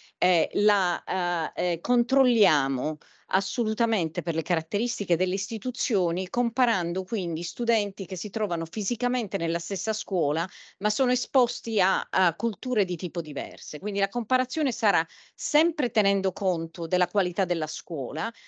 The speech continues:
Quello che vogliamo fare è cercare di identificare l'effetto della cultura in isolamento rispetto a quello delle istituzioni. Ehm, quindi, eh, ehm,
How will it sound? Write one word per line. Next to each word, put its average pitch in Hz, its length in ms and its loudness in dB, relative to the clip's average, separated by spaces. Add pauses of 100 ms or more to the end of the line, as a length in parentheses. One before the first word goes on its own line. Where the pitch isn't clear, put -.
(140)
Quello 277 220 8
che 226 100 2
vogliamo 269 320 6
fare 214 540 4
è 147 60 -2
cercare 233 480 0
di 190 100 -4
identificare 220 1000 -2
l'effetto 214 400 -2
della 190 220 -2
cultura 180 800 -6
in 240 160 0
isolamento 220 880 0
rispetto 196 460 -2
a 180 160 -2
quello 175 240 -2
delle 147 160 -6
istituzioni. - 880 -16 (640)
Ehm, 180 640 4 (800)
quindi, 240 420 4
eh, 190 100 4 (320)
ehm, 202 480 -2